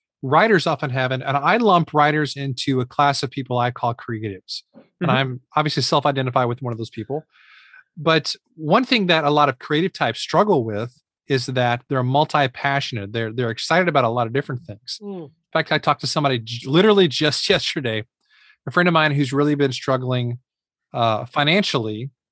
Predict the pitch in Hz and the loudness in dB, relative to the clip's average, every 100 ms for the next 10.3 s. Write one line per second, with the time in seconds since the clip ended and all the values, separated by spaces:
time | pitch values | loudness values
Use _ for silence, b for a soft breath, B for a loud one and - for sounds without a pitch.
0 | _ - 165 123 151 143 - 175 202 - | _ -10 -10 -2 0 0 -2 2 2 2
1 | 185 151 - 156 143 - 160 165 143 120 | 2 0 2 2 2 2 -2 -2 -2 -2
2 | 110 113 123 _ _ _ _ 131 135 131 | -2 -4 -6 _ _ _ _ -2 2 2
3 | 127 _ _ _ _ 139 135 147 143 151 | 0 _ _ _ _ -14 -8 -6 -2 2
4 | 160 185 165 143 135 127 - 214 - 147 | 4 6 6 4 2 -2 0 0 0 0
5 | 131 120 120 131 131 113 - - 160 127 | 0 0 -2 -2 -2 -8 -8 -4 -2 -2
6 | 101 98 101 - _ b b b 165 139 | -4 -6 -8 -10 _ b b b -6 -2
7 | 147 185 175 - 156 151 - 147 - - | 0 2 2 2 2 2 -2 -6 -6 -4
8 | 143 135 113 127 165 165 117 107 - - | -2 0 0 0 2 0 -2 -4 -6 -12
9 | - _ _ _ 123 135 139 135 127 120 | -14 _ _ _ -2 -2 0 2 2 2
10 | 117 - | 0 -6